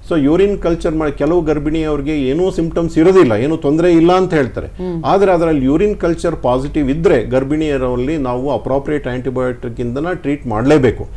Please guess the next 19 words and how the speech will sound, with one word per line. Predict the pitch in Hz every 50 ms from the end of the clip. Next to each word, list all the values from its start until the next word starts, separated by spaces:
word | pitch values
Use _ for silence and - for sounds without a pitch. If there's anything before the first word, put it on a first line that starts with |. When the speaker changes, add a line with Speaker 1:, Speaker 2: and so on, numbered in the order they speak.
| - - - - -
Speaker 1:
ಸಪೋಸ್ | - - 151 - 214 208 208 208 - -
ಟ್ರೀಟ್ | - 151 180 208 202 -
ಮಾಡಿಲ್ಲ | 151 135 123 131 151 160 165 160 160 156
ಅಂತ | 151 147 135 117 - 113
ಅಂದ್ರೆ, | 101 90 85 101 131
ಅಥವಾ | 139 139 123 120 - 160
ಇನ್ಫೆಕ್ಷನ್, | 156 139 139 156 151 - 175 170 - 190 170
ಸಿಂಪ್ಟಮ್ಯಾಟಿಕ್ | - - 139 147 143 170 160 160 160 160 - 156 - - -
ಯೂರಿನರಿ | 147 139 131 131 139 147 143 139 143
ಟ್ರ್ಯಾಕ್ಟ್ | 135 - 131 131 123 -
ಇನ್ಫೆಕ್ಷನ್ | 135 127 127 - 135 127 - - 135 131
ಇದ್ರೂ | 120 107 107 113 147 185 226 220
ಕೂಡನ | - 180 135 107 95 90 95 117 160 - - - - - - - - - - -
ಅದು | 147 165 165 175
ಏನಾಗುತ್ತೆ, | 165 135 135 165 190 190 185 170 160 151 147 - 156 156
ಒಂದು | 151 139 131 135 147 147 151 160 165 160 160 - -
ತಾಯಿ | 120 110 127 147 160 160 170 175 175 160 135 107
ದೇಹದ | 123 131 156 160 156 156 147
ಮೇಲೆ | 147 143 135 131 127 131 147 151 156 -